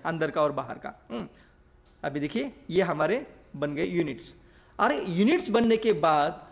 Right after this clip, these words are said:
आपको क्या करना है? फोल्ड करना है, बिल्कुल फोल्ड करना है। और क्या फोल्ड करना है? फ्लैप और मिड, मिड लाइन। वो जो देखिए, ये जो मिड लाइन भी है ना, थोड़ा फोल्ड करके रख दो,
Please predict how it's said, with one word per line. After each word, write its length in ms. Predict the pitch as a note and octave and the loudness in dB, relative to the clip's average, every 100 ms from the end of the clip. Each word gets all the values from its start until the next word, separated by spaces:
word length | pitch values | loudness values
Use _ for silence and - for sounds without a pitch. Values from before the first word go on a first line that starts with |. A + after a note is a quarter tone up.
| - | -4
आपको 220 | E3+ G#3+ | 0 0
क्या 180 | G3+ G3 | 2 0
करना 300 | F#3+ F3+ F3 | -2 -4 -4
है? 260 | E3+ A3 - - | -6 -8 -12 -16
फोल्ड 280 | - E3 D3+ | -6 -4 -4
करना 260 | C#3+ C3 | -6 -8
है, 160 | B2 C3 - - | -10 -14 -20 -10
बिल्कुल 280 | F#3+ A3 A#3 | -6 -4 -4
फोल्ड 300 | - F3+ D#3+ | -2 0 0
करना 200 | D#3 C#3+ | 0 -2
है। 80 | C3+ | -2
और 80 | D3 | -2
क्या 200 | F#3 A#3+ | 0 0
फोल्ड 260 | - A3+ | 4 2
करना 240 | A3 A3 A3+ | 2 0 0
है? 180 | A3 - - - | 0 -4 -14 -14
फ्लैप 460 | - A#3+ E3+ - - | 0 2 2 -2 -2
और 100 | D#3+ | -2
मिड, 180 | E3+ E3 | 0 -4
मिड 240 | E3+ F#3+ D#3 | 0 2 2
लाइन। 220 | C#3 - - - - E3+ | 0 -4 -12 -20 -8 -2
वो 100 | E3 | 0
जो 80 | |
देखिए, 240 | D3+ F#3 D#3+ | 2 0 2
ये 160 | D#3+ | 2
जो 260 | F3 A3 D#3+ | 4 2 0
मिड 200 | E3 G3 | -2 2
लाइन 220 | F3+ G3+ G3+ | 2 2 2
भी 80 | |
है 60 | G3 | 0
ना, 60 | G#3 | 0
थोड़ा 200 | - F3+ | -4 -4
फोल्ड 260 | F3 D#3+ | -4 -4
करके 220 | D3 - | -4 -6
रख 80 | C#3 | -8
दो, 200 | - - | -10 -18